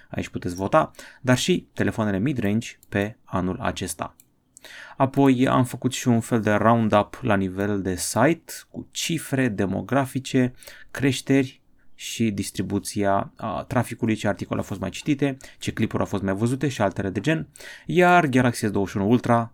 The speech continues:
continuă să scape, să scape și iar să scape. Am avut și un interviu cu șeful Motorola România despre tendințele legate, legate de telefoane cinci G și nu numai,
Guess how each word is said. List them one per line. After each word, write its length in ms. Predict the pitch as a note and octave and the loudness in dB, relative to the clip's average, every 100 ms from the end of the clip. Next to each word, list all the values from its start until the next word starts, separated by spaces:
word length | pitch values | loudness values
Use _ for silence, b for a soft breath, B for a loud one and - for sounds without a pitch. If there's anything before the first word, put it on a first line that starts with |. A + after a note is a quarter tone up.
| _ | _
continuă 480 | - F#2 E2+ G2 F#2+ | -8 -6 -2 -2 -2
să 120 | G2 | -6
scape, 540 | F2+ - C3+ C3+ C#3+ B2+ | -4 4 4 4 0 -2
să 120 | - | -12
scape 540 | - - G2+ - A2 A2 - | -12 -2 -2 0 -2 -4 -20
și 400 | - - - F#2 | -16 -12 -8 -6
iar 180 | D#2+ G2+ | 0 0
să 140 | - G2 | -2 -8
scape. 400 | - - - - _ B B B | -8 -8 -10 -14 _ B B B
Am 120 | D3 | 2
avut 120 | C3+ | 2
și 80 | C3 | 2
un 60 | |
interviu 500 | C3+ A2+ G2+ A#2+ F3 - - | 0 2 4 6 4 2 -8
cu 180 | G#2 | -8
șeful 340 | G#2 - G#2+ G2+ | -4 -4 -4 -4
Motorola 380 | G2 - F#2+ F#2 | -4 -2 -2 -2
România 360 | F#2 A#2+ D#3 | 0 2 2
despre 280 | A#2 - A2+ | -2 0 -2
tendințele 640 | - G#2+ G#2 A#2+ A2 G2 | 0 -2 2 2 2 -2
legate, 460 | F#2 F#2+ G2+ G2+ - | -4 -2 -2 -2 -4
legate 360 | - G#2+ G#2+ G2+ | -4 -2 0 -2
de 80 | G2+ | -4
telefoane 420 | - G#2 G#2+ F#2+ | -6 -4 -2 -4
cinci 440 | F2+ G#2+ G2 F2 | -4 -4 -4 -2
G 100 | G#2+ - B B | -2 -4 B B
și 140 | - A2+ | -4 0
nu 100 | G#2+ | 4
numai, 400 | C#3 A2 C3 | 4 4 2